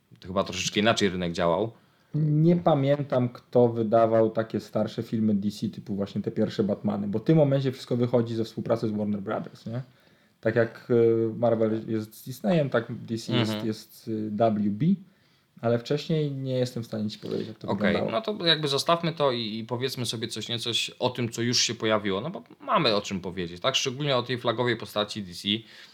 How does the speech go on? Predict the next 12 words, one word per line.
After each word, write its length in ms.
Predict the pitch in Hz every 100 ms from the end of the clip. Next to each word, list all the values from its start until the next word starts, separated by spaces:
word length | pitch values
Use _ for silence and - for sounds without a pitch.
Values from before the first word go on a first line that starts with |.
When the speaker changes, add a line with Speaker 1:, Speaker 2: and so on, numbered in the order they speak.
| _
Speaker 1:
czyli 260 | - 104 92
o, 300 | 90 92 87
o 60 | 85
Batmanie. 460 | 101 - 82 - - _
Speaker 2:
Mhm. 280 | 131 120 113 170 - _
Speaker 1:
Tak? 340 | - 127 -
Pierwsze 300 | 139 143 165
Batmany, 640 | 131 127 123 120 123 139 151 -
mm, 280 | - 104 104 101
oglądałeś? 540 | 123 135 143 208 - - _ _
Speaker 2:
No 100 | 110
pewnie. 420 | 90 - 104 95